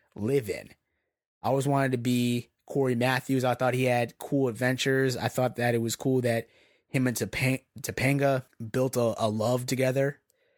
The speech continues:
You know, that'd be cool to live in that reality, to live in that life. I'm trying to think what else. So I just said Full House, Martin, Family Matters, Boy Meets World. I could live,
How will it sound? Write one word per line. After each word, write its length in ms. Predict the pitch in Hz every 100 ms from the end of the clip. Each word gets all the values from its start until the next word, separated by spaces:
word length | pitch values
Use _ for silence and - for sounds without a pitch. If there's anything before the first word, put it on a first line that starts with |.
| _ -
You 80 |
know, 80 | 110
that'd 140 | 104 143
be 80 |
cool 260 | 147 151 139
to 60 | 123
live 220 | 120 113
in 80 | 110
that 200 | 107 101
reality, 520 | 101 95 107 113 113
to 120 | -
live 200 | 104 98
in 80 | 98
that 200 | 98 92
life. 420 | 98 113 - - _ -
I'm 80 | 143
trying 240 | 139 139
to 40 | 139
think 220 | 139 131
what 160 | 139
else. 200 | 123 92
So 520 | - 127 117 113 107 - _ -
I 80 |
just 220 | 104 113 -
said 460 | 117 107 104 107
Full 240 | - 151 147
House, 480 | 139 131 127 - - - -
Martin, 540 | 131 127 117 117 120 - _ _ _ _ _ _ - - _ _ _ _
Family 260 | - 123 123
Matters, 540 | 113 110 110 110 104
Boy 220 | 101 110 110
Meets 260 | 107 -
World. 460 | 98 101 101 101 - _ _ _ _ _ _ _ _
I 60 | 113
could 160 | - 120
live, 600 | 117 117 107 95 -